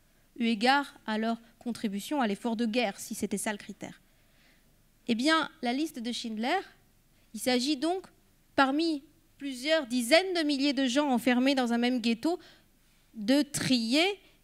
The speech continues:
et de protéger mille personnes. Comment on les choisit ?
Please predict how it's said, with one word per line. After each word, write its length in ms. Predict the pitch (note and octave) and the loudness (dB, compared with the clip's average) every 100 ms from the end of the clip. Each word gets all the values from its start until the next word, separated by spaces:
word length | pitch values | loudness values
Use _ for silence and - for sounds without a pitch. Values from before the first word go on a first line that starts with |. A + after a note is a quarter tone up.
| - | -2
et 320 | C4 C4+ - _ | 0 0 -6 _
de 100 | A#3+ | -6
protéger 540 | - A#3+ B3+ A#3+ D4 | -2 -2 2 2 2
mille 300 | C4+ C#4 C#4 | 0 0 -2
personnes. 580 | - A#3+ - - G3 G3+ | -2 -6 -4 -6 -6 -8
Comment 360 | G#3+ C4+ D4+ F4 | -4 -2 0 0
on 80 | D4 | 0
les 140 | B3+ | 0
choisit ? 520 | A#3 - G#3+ F#3 F3+ | -2 -4 -4 -6 -12